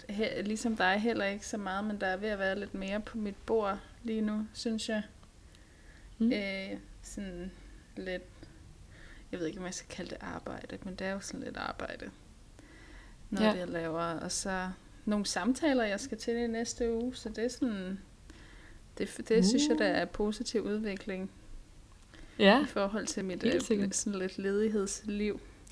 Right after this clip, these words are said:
Speaker 1: Ledig
Speaker 2: <laughs>
Speaker 1: akademikerliv.
Speaker 2: Ja.
Speaker 1: Så
Speaker 2: Ej, men det er godt. Det
Speaker 1: Ja.
Speaker 2: bliver dejligt.
Speaker 1: Det bliver virkelig dejligt.
Speaker 2: Også bare, ja,
Speaker 1: Også
Speaker 2: få nogle
Speaker 1: fordi
Speaker 2: nye indtryk og sådan lidt.
Speaker 1: Ja,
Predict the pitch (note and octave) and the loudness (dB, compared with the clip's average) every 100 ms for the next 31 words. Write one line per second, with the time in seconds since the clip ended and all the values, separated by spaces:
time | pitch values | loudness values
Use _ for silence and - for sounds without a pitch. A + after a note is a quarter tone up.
0 | - A3 G#3+ A3 A3+ B3 C4+ - A3+ A#3 | -2 4 6 8 8 6 4 6 6 6
1 | G#3+ G3+ G3+ G#3+ G3+ - - - - - | 6 4 4 2 0 -2 -12 -14 -12 -12
2 | - - - - - A#3 G#3 - G3 - | -12 -16 -18 -20 4 10 10 10 4 -2
3 | - - - - - - G#3+ G3 - F#3 | -14 -20 -20 -12 -6 0 0 0 6 8
4 | F#3 G3 B3+ A#3+ B3+ - - - A#3 C4+ | 10 10 12 12 10 6 -4 6 12 12
5 | - - - F3+ - - - - G#3 A3 | 12 12 12 10 6 -14 -2 0 2 2
6 | G3+ F#3 - - F#3 F3 F#3 F3+ E3+ - | 0 -4 -6 2 4 8 8 8 6 -2
7 | - - - - - - - G#3 G3 F#3+ | -16 -20 -20 -18 -18 -18 -2 6 6 8
8 | G3+ G3 G3 G3 F#3 F#3+ G3 - F#3 - | 10 12 12 12 12 10 10 8 4 4
9 | - F3 E3+ E3 - - - - - G3 | 0 0 2 2 -2 -10 -20 -10 0 2